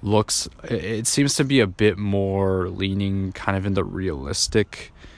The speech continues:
side of things, like three D models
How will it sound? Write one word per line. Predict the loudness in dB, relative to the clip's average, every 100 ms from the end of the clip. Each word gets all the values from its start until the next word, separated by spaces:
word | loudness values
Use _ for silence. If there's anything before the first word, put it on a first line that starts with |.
| -20 -20 -20 -20 -20 -20 -4
side | 4 4 4
of | 2
things, | 2 2 2 0
like | -2
three | -2 0 2 2
D | 2 0
models | 0 0 0 0 0 0 -2 -2 -6 -14